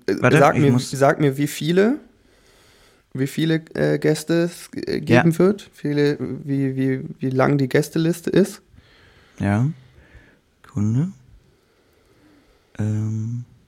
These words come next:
Speaker 2: Bis gleich.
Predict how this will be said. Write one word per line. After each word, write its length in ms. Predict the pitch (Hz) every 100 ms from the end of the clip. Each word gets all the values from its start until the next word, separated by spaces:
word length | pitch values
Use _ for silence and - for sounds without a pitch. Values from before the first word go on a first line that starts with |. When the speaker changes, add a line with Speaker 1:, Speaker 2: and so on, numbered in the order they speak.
| _ _ _ _ _ _ _ _ _ _ _ _ _ _ _ _ - _ _ _ _ _ _ _ _ _ _ _ -
Speaker 2:
Bis 100 | -
gleich. 440 | 104 123 143 -